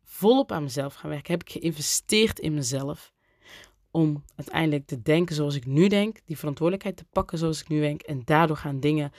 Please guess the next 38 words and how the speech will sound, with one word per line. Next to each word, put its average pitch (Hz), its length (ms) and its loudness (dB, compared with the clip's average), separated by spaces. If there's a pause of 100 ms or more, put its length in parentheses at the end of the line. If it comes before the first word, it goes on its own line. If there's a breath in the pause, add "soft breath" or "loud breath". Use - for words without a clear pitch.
(120)
steeds - 600 0 (340)
mak-, 156 420 0
makkelijker 143 480 -6
en 131 140 -8
beter 147 340 2
en 139 140 -4
beter 139 320 -4
en 135 160 -8
beter. 139 340 -6 (760 loud breath)
En, 160 360 2
ehm, 143 520 -4 (500)
ben 165 240 4
ik 170 100 2
ook 156 160 0
echt - 240 -4
gelukkig 165 500 4
met 139 160 -2
mezelf. 135 520 -8 (120)
En 147 340 -8 (120)
leef 165 380 4
ik - 80 -10
een 139 140 -4
leven 160 380 2
waar 143 160 -4
ik - 300 -12 (120)
echt - 320 -4 (300 soft breath)
gelukkig 170 580 2
en 156 120 -4
oprecht 156 460 -4
tevreden 170 540 2
mee 151 140 0
ben. 143 260 -2 (260 loud breath)
Vooral 151 420 2
met 147 160 0
mezelf 139 720 2
ben 139 140 -8
ik 139 140 -10
gelukkig. 135 460 -12